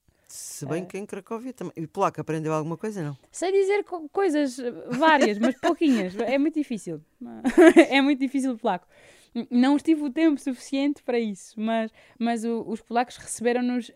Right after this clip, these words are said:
Speaker 2: maravilhosamente e, e hoje em dia eu ainda tenho uma família polaca. Ah, tenho uma família e uma paróquia, quando volto à Polónia,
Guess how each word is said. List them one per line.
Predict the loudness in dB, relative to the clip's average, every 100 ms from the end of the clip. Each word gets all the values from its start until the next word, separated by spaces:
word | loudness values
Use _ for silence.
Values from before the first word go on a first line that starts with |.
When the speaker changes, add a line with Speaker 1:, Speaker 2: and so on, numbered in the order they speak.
| _ -14
Speaker 2:
maravilhosamente | -2 4 4 4 2 0 0 -4 -6 -8 -12
e, | -20 -8
e | -2 0
hoje | -2
em | -4
dia | -4 -4
eu | -4
ainda | -4 -4
tenho | -2 -2
uma | -2
família | -4 -4 -4 -4 -6
polaca. | -6 -6 -8 -12 -20 _ _ _ _ _
Ah, | -6
tenho | -4 -8
uma | -8
família | -4 0 0
e |
uma | -2
paróquia, | -4 -4 -4 -4
quando | -8 -8 -8 -4
volto | -2 -2
à | -4
Polónia, | -8 -6 -2 0 -2